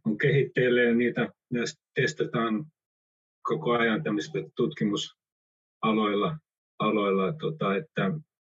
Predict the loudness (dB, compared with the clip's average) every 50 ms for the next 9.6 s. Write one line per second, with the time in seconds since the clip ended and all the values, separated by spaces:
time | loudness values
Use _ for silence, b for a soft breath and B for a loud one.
0 | _ -2 0 2 2 2 2 2 2 2 4 4 2 2 2 0 -2 -2 0 0
1 | 2 4 4 4 4 4 2 0 0 -2 -2 -2 -2 -6 -10 _ _ _ -4 -2
2 | -2 -2 -2 -4 -4 -4 -4 -6 -8 -14 _ _ _ _ _ _ _ _ _ _
3 | _ _ _ _ _ _ _ _ _ _ _ -6 -4 -2 0 0 0 2 2 2
4 | 2 2 4 4 2 2 2 2 4 4 4 4 2 0 0 0 0 2 2 2
5 | 0 0 -4 _ -10 -4 -2 0 0 2 0 0 -2 -4 -4 -6 -6 -6 -6 -6
6 | -6 -6 -6 -8 _ _ _ _ _ -8 -4 0 2 2 2 2 2 0 0 0
7 | 0 -2 -4 -4 -4 -6 -12 _ _ _ _ _ _ _ _ _ _ _ -4 0
8 | 2 4 4 2 2 -2 -8 -14 _ _ _ -4 0 0 0 0 -2 -2 -2 0
9 | 0 0 -2 -2 -4 -4 -2 -2 -2 -4 -6